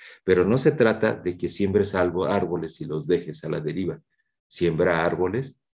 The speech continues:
adóptalos y decide cuidarlos hasta que puedan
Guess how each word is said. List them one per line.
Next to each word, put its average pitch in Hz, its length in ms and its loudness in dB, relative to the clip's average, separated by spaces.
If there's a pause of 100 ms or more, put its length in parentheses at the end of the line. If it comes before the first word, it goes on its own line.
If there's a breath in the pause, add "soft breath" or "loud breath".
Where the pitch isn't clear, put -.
(380)
adóptalos 107 840 -2 (720)
y 98 100 -2
decide 110 480 0
cuidarlos 90 540 2
hasta 80 240 -6
que 80 140 -6
puedan 90 420 4